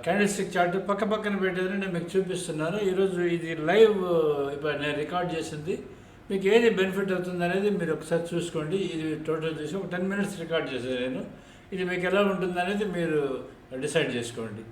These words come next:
ఇది బ-, ఫస్ట్ మీకు ఒక గ్రీన్ క్యాండిల్ ఫామ్ అయింది మీకు, దాని తర్వాత రెడ్ క్యాండిల్స్, తర్వాత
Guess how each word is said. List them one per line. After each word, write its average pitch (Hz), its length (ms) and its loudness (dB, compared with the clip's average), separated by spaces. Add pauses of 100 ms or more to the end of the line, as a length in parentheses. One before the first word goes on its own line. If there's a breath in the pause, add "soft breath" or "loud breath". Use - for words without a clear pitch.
(380 loud breath)
ఇది 202 280 4
బ-, 175 600 6
ఫస్ట్ 226 240 -2
మీకు 226 180 2
ఒక 202 200 2
గ్రీన్ 196 360 0
క్యాండిల్ 196 280 0
ఫామ్ 175 240 0
అయింది 175 220 -2
మీకు, 180 640 -4
దాని 170 320 0
తర్వాత 185 380 0
రెడ్ 160 200 -2
క్యాండిల్స్, 180 440 -2
తర్వాత 180 760 -2